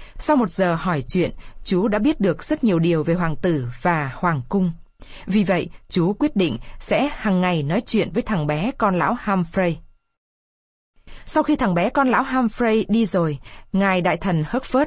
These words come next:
đến tâu với đức vua về việc các nghị viên trong viện nguyên lão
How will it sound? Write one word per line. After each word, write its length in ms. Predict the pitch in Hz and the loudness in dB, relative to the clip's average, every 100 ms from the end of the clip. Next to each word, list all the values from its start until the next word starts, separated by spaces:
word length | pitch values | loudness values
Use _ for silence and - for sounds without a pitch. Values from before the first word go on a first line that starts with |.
| - | 0
đến 220 | 170 247 | 0 0
tâu 240 | - 208 190 | 2 2 2
với 140 | 190 | 2
đức 200 | 294 - | 0 0
vua 240 | 214 208 190 - - | 2 2 0 -6 -2
về 120 | 202 | 0
việc 320 | 170 175 - | 2 0 0
các 200 | 269 277 | -4 0
nghị 200 | 214 185 | 2 2
viên 320 | 151 208 196 185 | 2 2 2 2
trong 220 | 220 208 | 2 2
viện 280 | 170 - 170 | 0 0 2
nguyên 200 | 202 190 | 2 2
lão 280 | 156 262 | 0 -2